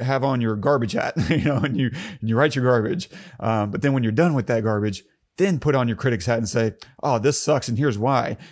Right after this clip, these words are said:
That should be better, and that should be better," and then use those ideas to make it better. Um, and then there was another writer that basically said the same thing, that,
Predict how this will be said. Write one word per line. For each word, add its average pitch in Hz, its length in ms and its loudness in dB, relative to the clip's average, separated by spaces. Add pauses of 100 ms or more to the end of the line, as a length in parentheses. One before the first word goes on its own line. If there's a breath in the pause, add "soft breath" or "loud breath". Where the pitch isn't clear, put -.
(100)
That 131 220 0
should 135 160 -4
be 131 80 0
better, 131 220 2
and 113 120 0
that 117 120 0
should 131 140 -6
be 120 60 -4
better," 139 380 0
and 156 120 -2
then 156 140 0
use 170 220 -2
those 123 200 0
ideas 117 460 0
to 113 80 -4
make 113 180 -2
it - 100 -8
better. 139 360 -2 (440 loud breath)
Um, 107 260 -2
and 117 120 0
then 127 80 0
there 120 100 2
was 113 120 0
another 113 300 0
writer 107 420 -2 (1000)
that 113 160 0
basically 123 320 0
said 113 260 -2
the 104 60 -2
same 104 260 -2
thing, 113 300 -2
that, 101 240 -4